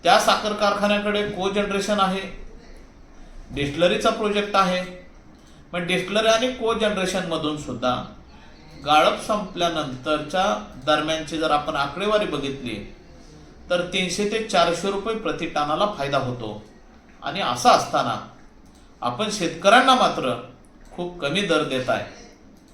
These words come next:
आपण ज्यांना आमदार केलं या माढा विधानसभा मतदारसंघात, त्या नूतन आमदारांनी सुद्धा या विधानसभेमध्ये पस्तीसशे रुपये दर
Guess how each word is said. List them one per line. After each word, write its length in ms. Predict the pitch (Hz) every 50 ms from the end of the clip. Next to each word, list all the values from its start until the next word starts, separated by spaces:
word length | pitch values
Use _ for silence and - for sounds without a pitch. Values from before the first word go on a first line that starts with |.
| - - - - - - - - - - - -
आपण 440 | 165 - - 233 240 233 240 240 - - - - - - - - - - - - - -
ज्यांना 300 | 143 165 190 202 214 233
आमदार 400 | 226 208 208 220 262 262 262 247
केलं 220 | 202 - 185 175 170
या 160 | 170 165 156
माढा 220 | 156 156 156 151
विधानसभा 480 | 147 147 147 143 139 - 143 143 135 135
मतदारसंघात, 680 | 135 135 127 123 127 123 120 123 127 117 - 107 101 101 - - - - - - - - - - - - - - - - -
त्या 160 | 202 202 208 202 202 190 185 - - - - - - - - - - - - - - -
नूतन 300 | 143 160 170 - 254 247
आमदारांनी 540 | 208 185 180 170 175 170 170 165 160 160 156
सुद्धा 320 | 143 143 131 147 165 180 - - - - - - - - - 101 107
या 140 | 143 190
विधानसभेमध्ये 840 | 208 202 185 165 175 202 - - 160 147 160 165 165 165 160 190 202
पस्तीसशे 520 | 202 - 170 147 - - 254 240 - - 262
रुपये 300 | 262 254 262 269 262 262
दर 220 | 247 233 233 214